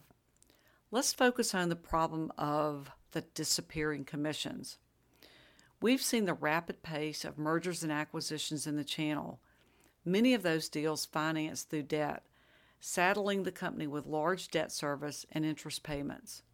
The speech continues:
Take Windstream as a prime example. They snapped up smaller companies like Earthlink and went into debt to do it.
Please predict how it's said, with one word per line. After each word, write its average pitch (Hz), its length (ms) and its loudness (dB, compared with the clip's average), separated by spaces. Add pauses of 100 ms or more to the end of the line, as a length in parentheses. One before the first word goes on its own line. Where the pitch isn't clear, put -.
(380)
Take 254 240 -4
Windstream 196 580 0
as 156 140 -4
a - 40 -12
prime 156 360 -2
example. - 680 -4 (680)
They 165 140 2
snapped 170 480 2
up 202 120 0
smaller 175 440 0
companies 165 480 -6
like 147 180 -2
Earthlink 151 560 -4 (540)
and 165 160 0
went 180 160 4
into 165 240 0
debt 160 300 0
to 156 100 -8
do 156 260 0
it. - 160 -4